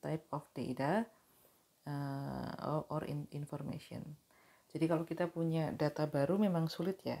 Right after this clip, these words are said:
untuk mengasumsikan, eh, parameter populasinya. Nah, itu kita bisa pakai non-parametric approach. Eh,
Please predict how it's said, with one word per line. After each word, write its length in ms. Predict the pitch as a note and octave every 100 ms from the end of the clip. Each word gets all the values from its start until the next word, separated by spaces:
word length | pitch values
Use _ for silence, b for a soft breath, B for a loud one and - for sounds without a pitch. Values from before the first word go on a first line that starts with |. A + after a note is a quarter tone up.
| -
untuk 240 | D3+ D3+ -
mengasumsikan, 1120 | D3+ D3 C#3+ D3+ D#3 D3 - D3+ D3 D3 - -
eh, 320 | C#3+ C#3 C3+ C3
parameter 560 | C3+ C3+ C#3 C3+ - D3
populasinya. 760 | D3+ D3 D3+ C#3+ - D3 F3
Nah, 80 | F3
itu 240 | C#3+ E3+ -
kita 300 | D#3+ E3 D#3
bisa 240 | D3+ D#3
pakai 340 | - C#3+ - - _ B B B B B -
non-parametric 680 | D3+ D3 C#3+ D3+ D3+ D#3 -
approach. 500 | - - D3 - - - B B B B B D3+
Eh, 160 | C#3+